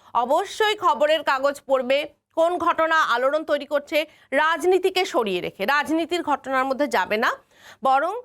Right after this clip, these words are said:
যে সামাজিক ঘটনাগুলো, আর্থসামাজিক যে ঘটনাগুলো আমাদের জীবনকে প্রবলভাবে নাড়া দেয়, সেইগুলোর ওপর গুরুত্ব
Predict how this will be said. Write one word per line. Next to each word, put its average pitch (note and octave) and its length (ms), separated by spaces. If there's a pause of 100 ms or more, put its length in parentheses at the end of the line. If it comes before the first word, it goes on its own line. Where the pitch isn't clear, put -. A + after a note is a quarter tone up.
(240)
যে D4+ 260
সামাজিক D#4+ 640
ঘটনাগুলো, B3 640 (140)
আর্থসামাজিক A3+ 800
যে A3 140
ঘটনাগুলো G#3 600
আমাদের G3 220
জীবনকে G3 420
প্রবলভাবে C4 640
নাড়া F#3+ 260
দেয়, G#3+ 200 (340)
সেইগুলোর A#3+ 380
ওপর A#3+ 200
গুরুত্ব E4 300